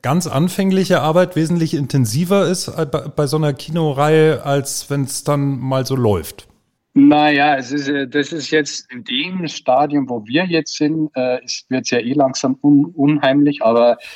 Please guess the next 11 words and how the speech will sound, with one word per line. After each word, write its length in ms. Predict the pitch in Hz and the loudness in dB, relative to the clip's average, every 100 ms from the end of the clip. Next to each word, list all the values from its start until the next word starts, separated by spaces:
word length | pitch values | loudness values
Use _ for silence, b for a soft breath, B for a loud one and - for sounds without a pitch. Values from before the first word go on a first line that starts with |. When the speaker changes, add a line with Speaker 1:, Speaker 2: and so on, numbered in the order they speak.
| B B | B B
Speaker 2:
am 220 | 120 120 | -4 -2
Anfang, 560 | 117 131 147 151 147 143 | 0 0 0 0 0 -2
das 240 | 135 - | -4 -2
war 160 | 117 123 | 0 0
jetzt 180 | 131 - | -2 -4
ja, 140 | 120 | -2
sagen 220 | 117 127 | 0 -2
wir 80 | 123 | 0
mal, 120 | 120 | -4
nur 160 | 120 123 | -6 -8
drei 500 | 123 110 120 135 | -4 -2 -2 -4